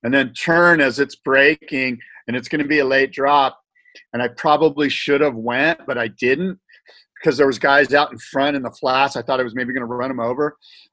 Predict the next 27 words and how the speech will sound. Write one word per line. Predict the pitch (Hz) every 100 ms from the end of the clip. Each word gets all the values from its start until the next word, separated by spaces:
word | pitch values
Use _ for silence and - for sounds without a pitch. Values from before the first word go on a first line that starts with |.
| _ _ _ _ _
But | -
the | 135
bottom | - 247 277
line | 185 202 175
is | 139
that | 143 135 -
in | 220
the | 214
past, | - 208 214 185
I | 165
would | 180
have | 143
just | 135 107 104
gone | 143 147 120 87 _ _ _ -
and | 120 104
dealt | 135 143
with | 139 127
the | 139
circumstances | - 139 127 117 - 120 117 120 110
and | 107
probably | - 175 175 120 107
hit | 123 135
some | - 104
people. | 113 98 104 98 _ _ _ - - - _ _ _
And | 147
it | 175
was | 170